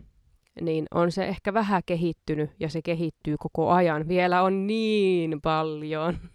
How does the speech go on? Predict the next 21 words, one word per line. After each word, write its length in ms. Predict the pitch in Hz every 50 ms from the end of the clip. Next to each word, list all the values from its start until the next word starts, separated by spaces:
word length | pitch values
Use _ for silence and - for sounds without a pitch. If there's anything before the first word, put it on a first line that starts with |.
| _ _ -
<laughs> 1200 | 262 254 - _ - 240 262 277 - _ - - - - - - - - - - - _ _ -
kehitettävää, 960 | - 247 254 254 262 247 220 220 214 - - 208 190 190 196 185 185 185 185 185
mutta 420 | 190 185 180 175 - _ - 170
niin 220 | 160 160 156 160 160
kun 260 | - 160 156 156 - - _ - -
se, 180 | - 165 156 156
että 280 | 151 - - - - 139 - - - - - - _ -
se 140 | 175 190 170
kyllä 220 | 175 202 214 214
kehittyy, 600 | - 233 220 214 214 190 180 _ - 170 165 160
jos 180 | 156 156 156 -
sitä 180 | - - 165
treenaa. 520 | - - 165 170 165 160 151 151 156 156 156
Ihan 300 | - 214 214 220 214 190
sama 320 | 208 214 202 196 180 170
niin 180 | - 170 175 165
kuin 200 | - 170 165 165
mitä 260 | 170 170 - 160 160 -
tahansa 420 | 175 165 156 170 165 151 160 156
muuta 440 | 160 170 175 170 170 156 - - -
lihasta, 540 | - 156 143 151 - 156 - - - -